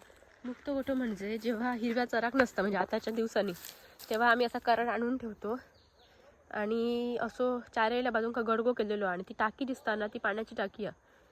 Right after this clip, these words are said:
या गेटाच्या आतमध्ये आम्ही म्हशींका सोडतो. म्हणजे जेव्हा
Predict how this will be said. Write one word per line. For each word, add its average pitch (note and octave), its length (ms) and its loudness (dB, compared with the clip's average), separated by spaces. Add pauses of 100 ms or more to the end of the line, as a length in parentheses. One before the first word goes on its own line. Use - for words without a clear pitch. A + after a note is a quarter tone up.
(280)
या A3+ 140 6
गेटाच्या A#3 420 2
आतमध्ये A3+ 360 6
आम्ही A#3 140 4
म्हशींका A#3 400 -2
सोडतो. A3 380 0
म्हणजे G#3 260 0
जेव्हा A#3 240 6